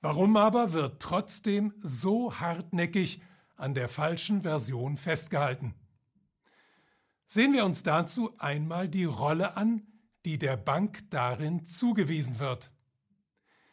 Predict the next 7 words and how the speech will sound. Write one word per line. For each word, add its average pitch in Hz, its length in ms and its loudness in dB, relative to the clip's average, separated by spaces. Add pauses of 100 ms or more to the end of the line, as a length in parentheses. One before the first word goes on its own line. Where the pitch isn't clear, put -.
Sie 185 340 0
erscheint 156 760 -2
als 139 280 -4
ein 135 220 -4
Vermittler 180 680 -4
zwischen 127 500 -8
denen, 208 600 -2